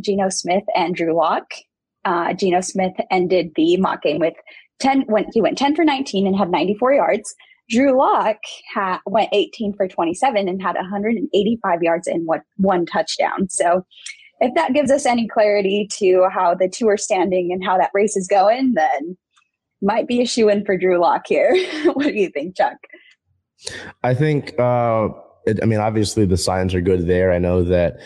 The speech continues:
Speaker 2: uh, what was interesting to me, Bill, I don't know how, if you saw it or not, but Geno Smith openly came out and said, you know, you know, with these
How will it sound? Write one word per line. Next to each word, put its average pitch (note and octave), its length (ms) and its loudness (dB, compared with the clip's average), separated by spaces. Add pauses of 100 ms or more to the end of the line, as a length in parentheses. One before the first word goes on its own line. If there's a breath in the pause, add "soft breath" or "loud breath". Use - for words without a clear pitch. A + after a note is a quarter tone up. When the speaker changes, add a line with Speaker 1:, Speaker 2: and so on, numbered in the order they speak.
(360 loud breath)
Speaker 2:
uh, F2+ 360 0
what F#2 160 2
was A2+ 140 4
interesting B2 400 0
to G#2+ 80 2
me, G#2 160 2
Bill, G2 180 2
I G2+ 60 2
don't G2+ 100 0
know F#2+ 120 0
how, F2+ 160 0
if - 180 -6
you F#2+ 100 4
saw A#2 360 0
it F#2+ 40 0
or F2 100 0
not, E2+ 320 -2
but F2+ 280 -2 (520 loud breath)
Geno C#3 240 0
Smith B2 320 0
openly G#2+ 380 0
came G2+ 220 0
out F#2 140 -2
and F#2 100 -4
said, F2 640 2
you F#2 140 -2
know, E2+ 280 0
you G#2+ 120 0
know, A#2+ 40 2
with C3+ 120 0
these C#3 160 0